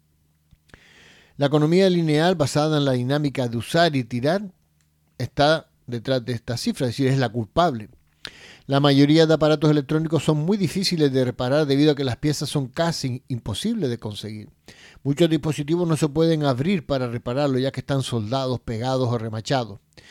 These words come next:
En ocasiones, los aparatos electrónicos tienen un diseño que hace que se rompan cuando se intentan abrir. Muchos consumidores optan por comprar un producto nuevo en vez de repararlo debido a las dificultades para arreglarlo y al gran desembolso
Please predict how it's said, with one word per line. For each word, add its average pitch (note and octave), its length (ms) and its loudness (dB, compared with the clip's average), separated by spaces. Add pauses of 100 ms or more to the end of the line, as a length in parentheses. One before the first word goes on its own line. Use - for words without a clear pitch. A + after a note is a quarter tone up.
(260)
En C3 120 0
ocasiones, E3+ 500 4
los E3 120 4
aparatos D3+ 480 0
electrónicos D3 580 -2
tienen D3+ 220 0
un D3 160 0
diseño D3+ 400 0
que C#3 100 -2
hace C#3+ 220 -4
que C3+ 80 -4
se C3 180 -6
rompan D#3 640 -2 (360)
cuando C3+ 400 2
se B2 140 -4
intentan A#2 540 -4
abrir. G2 360 -12 (1200)
Muchos F#3+ 280 4
consumidores D#3+ 720 2
optan F3 320 -2
por D3 200 -2
comprar C#3+ 380 0
un D#3 100 -2
producto C#3+ 460 -2
nuevo D3+ 340 0
en C3 120 -4
vez D#3 160 0
de C#3 100 0
repararlo C3 540 0
debido F#3+ 340 2
a - 20 4
las D3+ 160 2
dificultades C3+ 800 -4
para C#3 240 -2
arreglarlo C3+ 500 -2
y C#3+ 80 0
al B2 120 -2
gran G#3 240 -4
desembolso D3+ 760 0